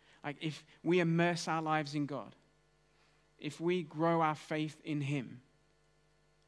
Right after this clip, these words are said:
you'll find all your everyday human concerns will be met. Give your entire attention to what God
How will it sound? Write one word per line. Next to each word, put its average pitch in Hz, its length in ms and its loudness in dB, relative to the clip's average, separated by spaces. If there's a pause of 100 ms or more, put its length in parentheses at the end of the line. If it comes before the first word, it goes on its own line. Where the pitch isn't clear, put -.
(1000)
you'll 131 140 -4
find 165 400 -4
all 135 100 -4
your 127 220 -4
everyday 139 720 -4 (380)
human 143 380 0
concerns 110 840 -10 (420)
will 131 180 -4
be 123 120 -2
met. 110 240 -4 (760)
Give 143 180 -2
your 143 160 0
entire 147 680 -2
attention 135 680 -4
to - 120 -12
what 117 260 -10
God 135 320 -4